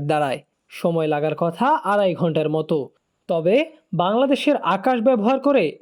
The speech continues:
এ রুটে মাত্র সোয়া এক ঘন্টায় গন্তব্যে পৌঁছানো যাচ্ছে। এই রুটে প্রতিদিন স্পাইস জেটের তিনটি ফ্লাইট,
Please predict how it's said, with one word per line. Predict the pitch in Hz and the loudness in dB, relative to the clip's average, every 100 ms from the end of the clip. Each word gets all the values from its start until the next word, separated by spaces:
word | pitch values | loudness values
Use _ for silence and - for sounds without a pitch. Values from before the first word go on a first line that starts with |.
| 175 | -2
এ | |
রুটে | 175 156 233 330 - _ 196 | 0 0 0 0 -6 _ -2
মাত্র | 214 220 262 254 - | -2 0 0 0 -2
সোয়া | - 269 277 | 0 2 2
এক | 214 170 | 2 0
ঘন্টায় | 185 175 220 262 240 | -2 0 0 0 0
গন্তব্যে | 247 262 226 208 170 | 0 2 2 2 0
পৌঁছানো | 165 190 165 | 0 0 2
যাচ্ছে। | 156 156 196 156 120 _ - | 0 0 0 0 -2 _ -4
এই | 175 160 | -2 -2
রুটে | 143 190 277 359 - _ | 0 2 2 -2 -8 _
প্রতিদিন | 226 233 262 269 147 - _ - | -4 0 2 2 0 -8 _ -18
স্পাইস | - - 240 269 240 190 | -8 -2 0 0 0 0
জেটের | 240 269 - - | 2 2 2 -2
তিনটি | 220 185 175 | 0 0 0
ফ্লাইট, | 175 180 302 | 2 2 0